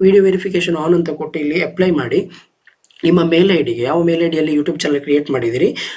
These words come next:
ಅದಕ್ಕೊಂದು ಮೇಲ್ ಹೋಗ್ತದೆ. ಅಲ್ಲಿ ಹೋಗಿ ಆ ಮೇಲ್ ಐ ಡಿಯ ಲಿಂಕನ್ನು ಕ್ಲಿಕ್ ಮಾಡಿದ ಮೇಲೆ ನಿಮ್ಮ ಮುಖದ ವಿಡಿಯೋವನ್ನು ಮಾಡಲಿಕ್ಕೆ ಇರ್ತದೆ. ಅವರಲ್ಲಿ ತೋರಿಸ್ತಾರೆ ಆರೋ ಮಾರ್ಕಲ್ಲಿ ಯಾವ ಡೈರೆಕ್ಷನ್‌ಗೆ ನೀವು ನಿಮ್ಮ ಹೆಡ್ಡನ್ನು ರೊಟೇಟ್ ಮಾಡಬೇಕು ಅಂತ ಹೇಳಿ. So ನೀವು ಅವರು ತೋರಿಸಿದಂಥ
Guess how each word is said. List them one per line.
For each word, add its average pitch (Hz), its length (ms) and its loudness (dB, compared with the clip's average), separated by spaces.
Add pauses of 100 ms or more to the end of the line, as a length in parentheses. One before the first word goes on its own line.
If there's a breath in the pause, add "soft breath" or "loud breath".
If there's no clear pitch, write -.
(120)
ಅದಕ್ಕೊಂದು 180 580 0
ಮೇಲ್ 170 260 2
ಹೋಗ್ತದೆ. 135 800 -8
ಅಲ್ಲಿ 196 180 2
ಹೋಗಿ 190 240 2
ಆ 175 240 0
ಮೇಲ್ 170 260 2
ಐ 180 100 2
ಡಿಯ 170 140 2
ಲಿಂಕನ್ನು 175 440 2
ಕ್ಲಿಕ್ 156 240 -6
ಮಾಡಿದ 143 260 -6
ಮೇಲೆ 135 540 -6
ನಿಮ್ಮ 196 160 2
ಮುಖದ 185 400 -2
ವಿಡಿಯೋವನ್ನು 170 460 2
ಮಾಡಲಿಕ್ಕೆ 143 420 -4
ಇರ್ತದೆ. 127 760 -8
ಅವರಲ್ಲಿ 185 500 4
ತೋರಿಸ್ತಾರೆ 185 600 0
ಆರೋ 156 220 2
ಮಾರ್ಕಲ್ಲಿ 127 460 -4
ಯಾವ 156 260 0
ಡೈರೆಕ್ಷನ್‌ಗೆ 165 500 -2
ನೀವು 156 300 -2 (280 loud breath)
ನಿಮ್ಮ 156 140 -2
ಹೆಡ್ಡನ್ನು 160 440 0
ರೊಟೇಟ್ 160 380 -2
ಮಾಡಬೇಕು 123 420 -4
ಅಂತ 117 140 -6
ಹೇಳಿ. - 280 -4 (260 loud breath)
So 190 120 4
ನೀವು 196 220 6
ಅವರು 196 240 0
ತೋರಿಸಿದಂಥ 208 680 0